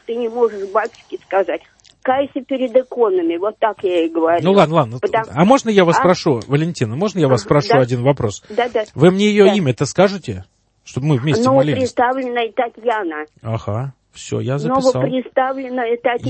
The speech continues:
Speaker 2: Я запомнил, Татьяна, да. Хорошо.
Speaker 1: Вот. Да,
Speaker 2: Да.
Speaker 1: и за меня тоже помолитесь,
Speaker 2: Да,
Speaker 1: тоже
Speaker 2: помолимся
Speaker 1: я болящая,
Speaker 2: обязательно.
Speaker 1: тоже у меня так много таких болячек,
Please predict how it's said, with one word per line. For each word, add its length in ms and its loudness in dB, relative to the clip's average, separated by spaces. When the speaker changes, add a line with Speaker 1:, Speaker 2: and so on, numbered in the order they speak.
Speaker 2:
Я 40 6
запомнил, 500 2
Татьяна, 520 -4
да. 180 -6
Хорошо. 460 -6
Speaker 1:
Вот. 420 2
Да, 120 0
Speaker 2:
Да. 360 0
Speaker 1:
и 120 -6
за 100 -2
меня 400 -2
тоже 200 0
помолитесь, 520 -4
Speaker 2:
Да, 280 4
Speaker 1:
тоже 80 4
Speaker 2:
помолимся 200 2
Speaker 1:
я 160 0
болящая, 280 0
Speaker 2:
обязательно. 560 -2
Speaker 1:
тоже 120 -4
у 80 -2
меня 320 0
так 220 -10
много 320 -2
таких 280 -6
болячек, 420 -4